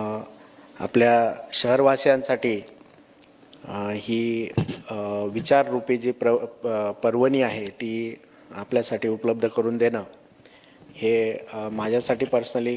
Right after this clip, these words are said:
खूप, अ, अ, मला महत्त्वाचं वाटतं.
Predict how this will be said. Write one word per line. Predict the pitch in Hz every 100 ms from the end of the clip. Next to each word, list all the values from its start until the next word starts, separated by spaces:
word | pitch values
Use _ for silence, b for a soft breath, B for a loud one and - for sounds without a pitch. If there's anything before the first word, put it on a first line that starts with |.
| 117
खूप, | 120 113 117
अ, | 110 107 104 - - - - - - - -
अ, | 90 101
मला | 101 101 107 110 107
महत्त्वाचं | 107 107 110 113 113
वाटतं. | 127 117 -